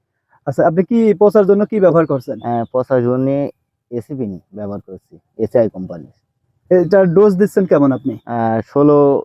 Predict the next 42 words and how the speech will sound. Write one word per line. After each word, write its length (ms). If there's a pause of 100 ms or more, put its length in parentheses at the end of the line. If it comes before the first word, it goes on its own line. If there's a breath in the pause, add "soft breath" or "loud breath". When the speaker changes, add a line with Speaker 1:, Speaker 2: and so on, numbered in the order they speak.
Speaker 2:
লিটারে 420
ষোলো 280
মিলি 200
দিচ্ছি। 320 (320)
Speaker 1:
ষোলো 80
Speaker 2:
আপনার 140
Speaker 1:
লিটারে 420
ষোলো 280
মিলি? 220
Speaker 2:
ষোলো 240
মিলি। 220 (840 loud breath)
Speaker 1:
তো 60
রিপন 240
ভাই, 100
আপনি 320
এই, 160 (140)
আহ, 640 (200)
কীটনাশক 500
দিচ্ছেন 340
হচ্ছে 280
বললেন 280
যে 100
কারেন্ট 280
পোকার 240
জন্য। 220 (200)
Speaker 2:
কারেন্ট 260
পোকার। 200 (160)
Speaker 1:
কি 180
কি 120
কীটনাশক 400
ব্যবহার 260
করছেন? 280 (200)
Speaker 2:
কারেন্ট 280
পোকার 280
জন্য 200
পাইরাজিন 580
দিচ্ছি 320
আমি। 140 (220)
Speaker 1:
পাইরাজিন 420
ব্যবহার 240
করছেন। 340
Speaker 2:
হ্যাঁ। 160